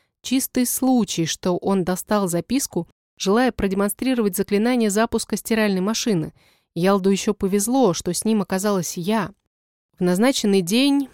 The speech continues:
мы направились на кладбище, чтобы проводить в последний путь несчастного эльфа, слугу двух господ. Чисто по-человечески нам всем было его жаль, профукал доброе имя и блестящую карьеру.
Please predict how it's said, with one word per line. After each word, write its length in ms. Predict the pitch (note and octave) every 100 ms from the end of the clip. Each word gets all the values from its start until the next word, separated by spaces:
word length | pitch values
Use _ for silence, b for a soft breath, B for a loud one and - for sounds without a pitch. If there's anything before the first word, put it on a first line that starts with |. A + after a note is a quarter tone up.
| -
мы 220 | F3+ A#3
направились 760 | G#3 - F3+ F#3 F3+ F3 - - -
на 160 | F#3
кладбище, 600 | - F3+ E3+ D#3+ - G3 - _ _ _ -
чтобы 320 | - D4 B3+
проводить 480 | G3+ G3 G#3 B3 -
в 20 |
последний 480 | G3 - G#3+ F#3+ F#3
путь 340 | - C#4 -
несчастного 640 | G#3 - A#3 B3+ A3+ G#3+ -
эльфа, 440 | G#3 F#3+ - - - _ -
слугу 540 | - F3+ E3+ G#3 B3 _
двух 420 | F3+ F3 F3 F#3 -
господ. 460 | F3 - - E3+ _ _ _ _ _ _
Чисто 320 | - C4+ - B3
по-человечески 840 | A3 - G3 G3 C4+ A3+ - -
нам 240 | F#3+ G#3
всем 400 | G3 - A3+ F3+
было 160 | D#3+ E3
его 240 | E3 E3+
жаль, 300 | F3 A3+ C4 b b b b -
профукал 560 | G3 G3 E4 - C4+
доброе 400 | G3+ A3 G#3 F#3+
имя 400 | - A3+ C#4 A#3
и 20 | F#3
блестящую 580 | F3+ F3 A3 A3+ - F3
карьеру. 560 | F3+ F3 G#3 A#3+ G3+